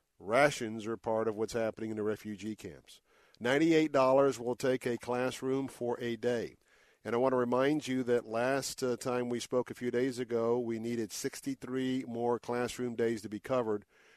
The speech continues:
We have actually flipped that. No, let me change that. You have actually flipped that. Right now,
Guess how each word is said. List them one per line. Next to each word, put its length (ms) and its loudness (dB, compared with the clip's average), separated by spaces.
We 180 4
have 120 4
actually 440 0
flipped 400 -2
that. 240 -6
No, 240 0
let 100 -2
me 80 -2
change 360 -4
that. 160 -2
You 380 -4
have 180 0
actually 400 0
flipped 360 -10
that. 180 -14
Right 280 6
now, 540 4